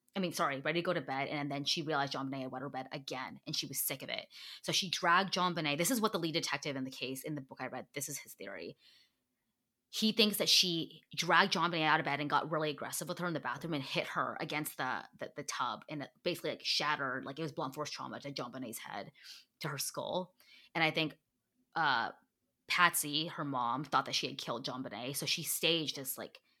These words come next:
this cover-up of some sorts to say, "Oh, you know," then she put this, hit her in this area, in the area where they found her body. Oh, I'm really going down a rabbit hole. The area where they found her body, the dad actually found her.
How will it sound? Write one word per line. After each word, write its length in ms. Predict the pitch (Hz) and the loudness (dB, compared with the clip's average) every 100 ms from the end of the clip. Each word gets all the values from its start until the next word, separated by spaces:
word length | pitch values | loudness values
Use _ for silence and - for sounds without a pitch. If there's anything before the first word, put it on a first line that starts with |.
| - | -6
this 160 | 143 | -4
cover-up 580 | - - 113 143 165 214 - _ _ | -2 -4 0 6 6 6 -2 _ _
of 140 | - 190 | 0 2
some 200 | 190 196 | 2 0
sorts 420 | - 196 214 208 | 2 4 4 2
to 80 | - | -2
say, 200 | - 147 | 2 4
"Oh, 260 | 151 147 143 | 4 4 2
you 140 | 139 | 0
know," 120 | 131 127 | -2 -4
then 120 | 143 | -2
she 160 | - | -2
put 240 | 143 151 - | -4 -6 -4
this, 300 | 139 135 - _ _ _ _ _ - - _ _ _ _ - | -2 -4 -6 _ _ _ _ _ -14 -14 _ _ _ _ -4
hit 160 | 165 | 4
her 120 | 165 165 | 6 6
in 140 | 156 | 4
this 180 | 143 - | 0 0
area, 600 | 156 147 143 143 143 135 | 0 0 0 0 0 0
in 140 | 165 165 | 0 0
the 140 | - | 6
area 240 | 190 233 262 | 8 10 10
where 140 | 196 | 8
they 120 | 175 | 8
found 480 | 143 - 135 143 156 | 6 2 4 4 0
her 140 | - 151 | 0 0
body. 580 | 135 135 147 196 226 226 - | 0 -2 0 0 0 -4 -12
Oh, 100 | - 139 | -4 0
I'm 160 | 143 | 0
really 180 | 139 143 | 2 0
going 160 | 139 131 | -2 -6
down 120 | 95 | -4
a 40 | |
rabbit 200 | 95 - | -6 -4
hole. 120 | 151 | -4
The 120 | 135 - | -2 4
area 200 | 170 208 | 6 6
where 100 | 208 | 6
they 120 | 160 | 4
found 180 | 151 143 | 2 0
her 80 | 143 | 0
body, 440 | 135 127 147 170 - - | 0 0 0 -2 -4 -2
the 80 | 165 | 0
dad 300 | 143 151 160 | 4 8 8
actually 280 | 123 - - | 6 0 -4
found 260 | 92 85 | -6 -6
her. 220 | - - | -6 -6